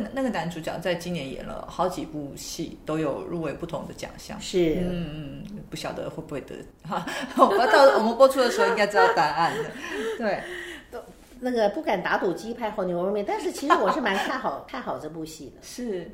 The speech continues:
Speaker 1: 是，
Speaker 2: 是。
Speaker 1: 是。这个也是讲完之后，我们一定要去戏院里面看一下，希望大家都可以多支持啊。那老师，你自己有比较喜欢看的电影的类型吗？
Speaker 2: 嗯，其实哈，我看电影，呃，不太挑。
Speaker 1: 还是都有，嗯，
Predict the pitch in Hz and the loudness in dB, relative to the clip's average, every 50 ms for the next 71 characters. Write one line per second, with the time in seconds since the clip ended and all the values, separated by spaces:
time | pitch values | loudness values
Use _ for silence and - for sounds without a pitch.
0 | - - 196 185 165 143 127 123 165 160 156 160 156 - - - - - - - | -16 -14 -10 -8 -8 -8 -8 -10 -12 -12 -14 -14 -16 -18 -20 -20 -20 -20 -16 -12
1 | - 226 226 208 190 185 - 175 165 156 - - 190 - - 175 139 143 151 156 | -8 -6 -6 -6 -6 -6 -6 -6 -6 -6 -8 -12 -14 -10 -8 -8 -8 -6 -8 -8
2 | 160 170 175 175 156 139 143 147 147 151 156 151 - 170 175 175 156 156 - - | -6 -4 -4 -4 -4 -6 -10 -12 -12 -14 -14 -12 -10 -8 -6 -6 -6 -6 -8 -8
3 | - 170 151 - - 156 - - - 180 165 165 170 151 139 147 143 - 147 139 | -8 -8 -8 -8 -10 -12 -12 -10 -8 -6 -4 -4 -4 -4 -6 -8 -10 -10 -10 -10
4 | - - - - 160 135 135 - 165 151 156 - - 202 214 202 190 196 175 170 | -10 -10 -10 -10 -10 -10 -10 -8 -8 -8 -6 -4 -2 -2 -2 -2 -2 0 0 0
5 | 170 175 170 - - 175 175 175 170 - - - 156 139 120 104 - 156 156 156 | 0 -2 -4 -6 -4 -4 -4 -4 -6 -8 -8 -8 -6 -6 -8 -8 -10 -10 -10 -10
6 | 156 156 - 147 143 - - - - - 285 339 269 - - 294 294 240 - - | -10 -12 -12 -12 -12 -12 -12 -12 -8 -6 -2 -2 0 0 -2 -4 -6 -6 -6 -6
7 | 349 339 - 196 175 156 - - 175 185 190 - - - - 165 170 175 170 - | -6 -6 -4 -4 -6 -6 -6 -6 -6 -6 -6 -8 -12 -10 -8 -6 -6 -6 -8 -12
8 | - - - - - - - - 294 247 185 170 160 - 233 202 170 - - - | -18 -20 -20 -20 -20 -20 -12 -8 -8 -6 -6 -8 -8 -8 -8 -8 -8 -10 -12 -12
9 | - - 185 214 190 165 160 - - - - - - - - - - - - - | -12 -10 -10 -8 -10 -10 -12 -14 -16 -18 -18 -18 -18 -18 -20 -20 -20 -20 -20 -20
10 | - - - - - - - - - 240 233 226 226 226 233 226 - - - 320 | -20 -20 -20 -20 -20 -20 -20 -10 -4 -2 0 0 0 0 -2 -6 -6 -4 -2 -2
11 | 349 - 294 240 226 247 254 214 175 170 170 165 151 147 - - - - 339 269 | -2 -2 -2 -2 -2 0 0 0 0 0 0 0 0 -2 -4 -8 -8 -6 -4 -4
12 | 262 254 226 190 160 - - - - - 160 151 139 139 - - 180 180 - 233 | -2 -2 -2 -2 -2 -4 -8 -12 -8 -6 -4 -4 -4 -4 -6 -8 -8 -6 -4 -4
13 | 196 185 185 180 180 190 196 226 156 156 - - - - - 175 165 185 202 | -4 -4 -4 -4 -4 -4 -4 -6 -8 -12 -14 -8 -6 -4 -4 -4 -6 -10 -14